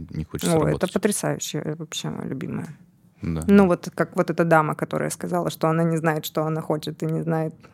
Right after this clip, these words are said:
Speaker 2: с какой у неё бюджет, но, скорее всего, не будут с ней работать.
Speaker 1: Мгм.
Speaker 2: Потому что беседа сразу как-то не заладилась.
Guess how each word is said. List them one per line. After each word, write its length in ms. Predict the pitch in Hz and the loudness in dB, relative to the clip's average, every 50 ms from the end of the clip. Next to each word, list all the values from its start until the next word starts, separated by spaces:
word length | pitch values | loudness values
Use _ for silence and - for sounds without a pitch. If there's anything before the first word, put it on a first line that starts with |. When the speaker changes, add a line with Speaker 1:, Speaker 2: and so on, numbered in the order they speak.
| - 202 | -10 -10
Speaker 2:
с 80 | - - | -10 -10
какой 300 | - - - 190 180 175 | -12 -4 0 2 2 2
у 40 | 175 | 2
неё 140 | 170 170 170 | 0 0 0
бюджет, 340 | 190 190 - 233 262 - - | 0 2 2 2 2 4 2
но, 140 | 196 185 | 2 2
скорее 240 | 180 - - 175 180 | 0 0 0 0 0
всего, 200 | 180 - 196 202 196 | 0 0 0 2 2
не 100 | 196 180 | 2 2
будут 260 | 160 165 165 160 - | 2 0 -2 -4 -6
с 60 | - | -6
ней 120 | 170 160 | -6 -4
работать. 320 | 160 165 160 160 165 - _ _ - - - - | -4 -4 -6 -6 -8 -10 _ _ -20 -10 -2 2
Speaker 1:
Мгм. 560 | 92 95 95 87 90 85 80 80 78 78 78 - _ _ _ _ _ _ _ _ _ _ _ _ _ _ _ _ _ _ | 4 4 4 4 4 2 2 2 0 -2 -6 -10 _ _ _ _ _ _ _ _ _ _ _ _ _ _ _ _ _ _
Speaker 2:
Потому 300 | - 156 - 160 165 165 | 0 0 2 2 0 0
что 160 | - - - | -2 -2 -2
беседа 340 | 165 160 160 - 170 175 175 | -2 0 0 0 0 0 0
сразу 300 | 165 - 160 156 151 - | 0 0 0 -2 -2 -4
как-то 300 | - - - - - 156 | -8 -14 -14 -12 -8 -6
не 120 | 156 151 - | -6 -4 -4
заладилась. 600 | 165 165 - - - 180 - - - - - - | -4 -6 -6 -6 -6 -6 -8 -10 -10 -14 -18 -18